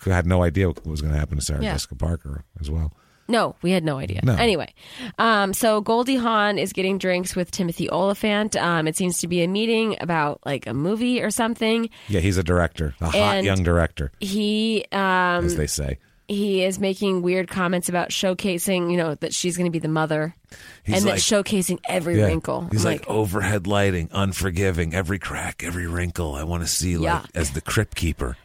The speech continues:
Speaker 2: It's
Speaker 1: That's what
Speaker 2: so
Speaker 1: she,
Speaker 2: rude.
Speaker 1: yeah, he, she was like, "Oh, God."
Speaker 2: Yeah, I would be horrified,
Speaker 1: She
Speaker 2: and I'd
Speaker 1: thought
Speaker 2: be
Speaker 1: she was
Speaker 2: like,
Speaker 1: playing the daughter, not the mother.
Speaker 2: That's a very Jenna
Speaker 1: That was
Speaker 2: Maroney
Speaker 1: the, e-, exactly.
Speaker 2: thing that happened.
Speaker 1: One hu-, I, when she was doing that, I'm like, "Oh, my God, this is very thirty Rock."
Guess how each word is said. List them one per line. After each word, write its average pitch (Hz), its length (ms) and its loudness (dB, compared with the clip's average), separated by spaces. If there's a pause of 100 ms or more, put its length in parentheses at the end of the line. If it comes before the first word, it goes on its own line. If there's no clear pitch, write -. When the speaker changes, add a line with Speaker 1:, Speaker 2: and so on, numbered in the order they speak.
Speaker 2:
It's - 280 -2
Speaker 1:
That's - 40 2
what 320 180 4
Speaker 2:
so 320 60 2
Speaker 1:
she, 202 60 2
Speaker 2:
rude. 214 200 4
Speaker 1:
yeah, 80 240 2
he, 85 200 2
she 90 180 0
was 80 160 2
like, 80 180 -2
"Oh, 87 160 -2
God." 87 320 -2 (140)
Speaker 2:
Yeah, 262 240 2
I 220 160 2
would 277 120 0
be 269 100 2
horrified, 185 420 2
Speaker 1:
She 165 120 2
Speaker 2:
and 117 60 2
I'd - 40 -2
Speaker 1:
thought 139 140 4
Speaker 2:
be - 60 0
Speaker 1:
she 117 80 4
was 101 100 2
Speaker 2:
like, - 40 -12
Speaker 1:
playing 101 220 2
the 82 80 2
daughter, 85 420 2 (120)
not 80 200 0
the 85 80 2
mother. 78 360 2 (120)
Speaker 2:
That's 190 160 -6
a 185 40 -4
very 190 200 0
Jenna 170 240 0
Speaker 1:
That 151 280 0
was 73 200 2
Speaker 2:
Maroney 78 40 -2 (460)
Speaker 1:
the, 107 60 -2
e-, 104 300 -8
exactly. 95 500 2
Speaker 2:
thing 170 180 -2
that 165 120 -4
happened. 160 460 -2
Speaker 1:
One 92 140 4
hu-, 85 160 0
I, 107 200 2
when 90 320 0
she - 120 2
was 92 140 4
doing 101 200 4
that, 85 140 4
I'm 73 60 -2
like, 76 140 0
"Oh, 95 120 4
my 85 140 2
God, 78 240 4
this 78 180 0
is 78 100 0
very 80 280 2
thirty 78 260 2
Rock." 76 220 2